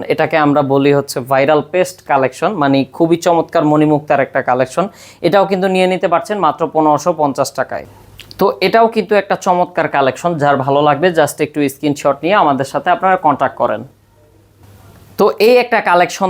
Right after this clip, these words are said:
দেখেন, পুরাটাই মণিমুক্তার কালেকশন। এইটা এত চমৎকার একটা কালেকশন, আর বেডে বিছালে কিন্তু খুবই ভালো লাগবে। সা-, সাইড দিয়ে যদি আমরা একটু দেখাই, খুবই চমৎকারভাবে কিন্তু আপনার সেম প্রিন্টটাই কিন্তু করা আছে। তো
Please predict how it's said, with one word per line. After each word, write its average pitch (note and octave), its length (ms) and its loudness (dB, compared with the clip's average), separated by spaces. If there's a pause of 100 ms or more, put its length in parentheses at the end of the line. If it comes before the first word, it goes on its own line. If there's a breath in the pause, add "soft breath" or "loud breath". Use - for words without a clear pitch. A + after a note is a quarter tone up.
দেখেন, F3 200 0 (200)
পুরাটাই C4 560 2
মণিমুক্তার G3+ 540 0 (100)
কালেকশন। D#3 420 0 (160)
এইটা G#3 340 2 (220)
এত F3 160 -4 (220)
চমৎকার A3 560 2
একটা F#3 240 -2
কালেকশন, D#3 360 0 (360 loud breath)
আর D#3+ 80 2 (120)
বেডে F#3 300 2
বিছালে G#3 460 0
কিন্তু G#3+ 180 0 (100)
খুবই F#3 180 0 (100)
ভালো E3 160 2 (100)
লাগবে। E3+ 240 0
সা-, F#3 320 -8
সাইড F3 200 2 (100)
দিয়ে F#3 120 4 (100)
যদি E3+ 220 0
আমরা E3 160 2
একটু C#3+ 120 -8 (100)
দেখাই, E3+ 260 2 (480 loud breath)
খুবই A3+ 200 2 (120)
চমৎকারভাবে A3+ 720 2
কিন্তু G3 200 -2 (100)
আপনার G#3 180 0 (180)
সেম B3 220 2 (140)
প্রিন্টটাই G#3 480 0
কিন্তু F#3 180 -2 (120)
করা E3 220 4 (120)
আছে। G3 200 -4 (420 soft breath)
তো G#3+ 60 2